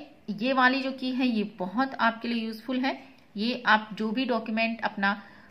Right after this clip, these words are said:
करते हैं उसको सेव करने के लिए definitely आपको आनी ही चाहिए। ओपन के लिए कंट्रोल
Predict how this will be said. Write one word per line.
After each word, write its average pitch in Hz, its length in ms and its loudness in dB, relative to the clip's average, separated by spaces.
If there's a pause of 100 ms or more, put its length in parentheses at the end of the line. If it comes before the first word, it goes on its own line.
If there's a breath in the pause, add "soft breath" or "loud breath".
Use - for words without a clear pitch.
करते 208 280 4
हैं 254 160 4
उसको 233 240 0
सेव 220 280 -2
करने 214 260 2
के 214 140 0
लिए 185 160 2
definitely 220 380 -2
आपको 214 360 0
आनी 190 240 4
ही 226 140 2
चाहिए। 247 440 -2 (400 loud breath)
ओपन 269 360 4
के 302 100 -2
लिए 294 160 0
कंट्रोल 277 640 2